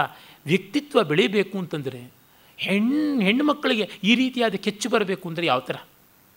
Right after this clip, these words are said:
ಅವಳು ಕರ್ಮದೇವಿ ಅಂತೂ ತನ್ನ ತಲೆ ಕತ್ತರಿಸ್ಕೊಂಡು, ಆ, ತ-, ಕ-, ಕೃಷ್ಣಕುಮಾರಿ ತನ್ನ ತಲೆ ಕತ್ತರಿಸಿಕೊಟ್ಟಂಥವಳು. ಅವರೆಲ್ಲ ರಜಪೂತರ ಕುಲದಲ್ಲಿ ಹುಟ್ಟದಂಥವ್ರು. ಕರ್ಮದೇವಿ ಮೊದಲೇ ಹೇಳಿದ್ನಲ್ಲ, ಸಮರಸಿಂಹನ ಪತ್ನಿ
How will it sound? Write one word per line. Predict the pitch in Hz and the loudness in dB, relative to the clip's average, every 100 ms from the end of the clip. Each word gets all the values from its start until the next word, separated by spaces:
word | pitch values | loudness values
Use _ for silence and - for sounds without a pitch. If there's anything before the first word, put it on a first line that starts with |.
| _ _ _ _ _ _ _ _ _ _ - | _ _ _ _ _ _ _ _ _ _ -6
ಅವಳು | 165 | -4
ಕರ್ಮದೇವಿ | 165 180 226 240 240 233 | 6 6 6 4 4 2
ಅಂತೂ | 220 - | -4 0
ತನ್ನ | 220 196 | 2 4
ತಲೆ | 196 220 | 4 4
ಕತ್ತರಿಸ್ಕೊಂಡು, | 240 202 254 247 - 233 208 | 4 2 2 -4 -2 -4 -4
ಆ, | - _ 160 131 123 117 | -12 _ -6 -4 -4 -8
ತ-, | - | -10
ಕ-, | 139 147 131 - | -6 0 0 0
ಕೃಷ್ಣಕುಮಾರಿ | 160 - 240 220 190 135 - - - | -4 -2 -2 2 2 0 -4 -4 2
ತನ್ನ | 202 | 4
ತಲೆ | - 214 | 4 2
ಕತ್ತರಿಸಿಕೊಟ್ಟಂಥವಳು. | 254 196 - 277 240 196 - 139 131 110 - _ _ _ _ _ _ _ _ | 6 4 2 -4 -2 -2 -2 -8 -8 -12 -12 _ _ _ _ _ _ _ _
ಅವರೆಲ್ಲ | 220 254 277 302 | 2 4 4 4
ರಜಪೂತರ | 208 185 220 233 226 190 - - | 4 4 0 -4 -2 -4 -6 -10
ಕುಲದಲ್ಲಿ | - 202 190 180 | -2 0 0 -2
ಹುಟ್ಟದಂಥವ್ರು. | 156 160 139 127 135 113 - _ _ _ _ _ _ _ _ _ _ - | -4 -6 -6 -8 -14 -16 -18 _ _ _ _ _ _ _ _ _ _ 2
ಕರ್ಮದೇವಿ | 208 226 262 269 262 262 - - - _ _ - | 6 6 6 4 4 -2 -10 -20 -20 _ _ -4
ಮೊದಲೇ | 190 196 208 | 0 4 6
ಹೇಳಿದ್ನಲ್ಲ, | 175 156 156 147 131 - - _ _ _ _ _ _ _ _ _ - - | 6 2 -2 0 -2 -4 -20 _ _ _ _ _ _ _ _ _ -18 0
ಸಮರಸಿಂಹನ | 175 190 175 190 175 | 2 4 2 0 0
ಪತ್ನಿ | 185 165 196 170 | 0 -2 0 -4